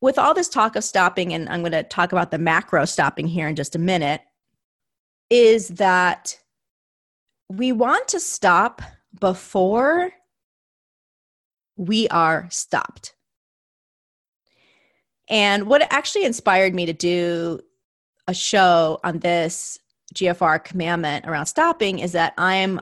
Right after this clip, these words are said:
um, going to have minor surgery tomorrow. And the, I'm being stopped.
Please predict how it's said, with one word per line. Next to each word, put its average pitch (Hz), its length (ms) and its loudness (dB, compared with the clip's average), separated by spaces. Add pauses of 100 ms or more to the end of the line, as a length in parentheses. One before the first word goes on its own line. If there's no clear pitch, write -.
(120)
um, 160 200 -4 (140)
going 180 300 0
to 185 100 -6
have 175 240 -2
minor 143 300 -6
surgery 262 480 0
tomorrow. 143 580 -8 (1120)
And 190 760 0 (1160)
the, 220 640 -2
I'm 240 180 4
being 294 160 0
stopped. - 640 0